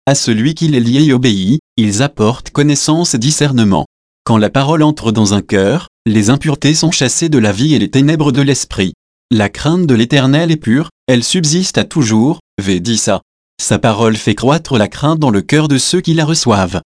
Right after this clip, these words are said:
Ainsi, l'expression la crainte de l'Éternel devient un synonyme de la loi de l'Éternel. Chez l'homme, cette crainte est composée d'une révérence sainte, un respect moral et un devoir perpétuel. Les ordonnances de l'Éternel sont vraies,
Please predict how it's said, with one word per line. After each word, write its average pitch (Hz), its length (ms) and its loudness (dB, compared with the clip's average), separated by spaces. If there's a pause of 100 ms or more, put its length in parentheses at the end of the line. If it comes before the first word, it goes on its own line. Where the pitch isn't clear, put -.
(260)
Ainsi, 120 460 0 (180)
l'expression 147 720 0
la 151 160 2
crainte 151 300 -2
de 123 60 2
l'Éternel 113 600 0
devient 135 280 0
un 160 120 2
synonyme 131 580 2
de 123 100 0
la 120 120 2
loi 101 220 0
de 107 100 0
l'Éternel. 107 800 0 (400)
Chez 156 180 0
l'homme, 131 360 2 (220)
cette - 260 -2
crainte 156 340 -4
est 123 60 0
composée 143 420 -2
d'une 110 240 2
révérence 143 500 0
sainte, 104 540 -4 (180)
un 131 120 2
respect 127 360 0
moral 127 340 0
et 156 60 2
un 147 80 2
devoir 131 440 0
perpétuel. 110 720 -2 (400)
Les 104 240 2
ordonnances 147 500 0
de 139 80 0
l'Éternel 113 600 0
sont 107 180 0
vraies, 107 320 -2